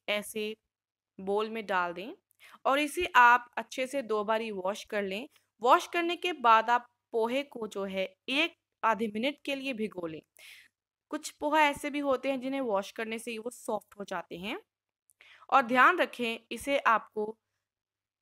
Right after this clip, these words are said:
उतना ही भिगोना है जितने में ये सॉफ्ट हो जाए, ना कि ये घुल जाए। इस बात का ध्यान रखें और पानी को फिर निकाल लें।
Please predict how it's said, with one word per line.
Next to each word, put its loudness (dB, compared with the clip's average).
उतना 4
ही 2
भिगोना -2
है -2
जितने -10
में -4
ये -6
सॉफ्ट 2
हो 2
जाए, 2
ना 2
कि -20
ये -8
घुल -8
जाए। -4
इस -8
बात 4
का -6
ध्यान -4
रखें -4
और -6
पानी 2
को -8
फिर -8
निकाल -2
लें। -16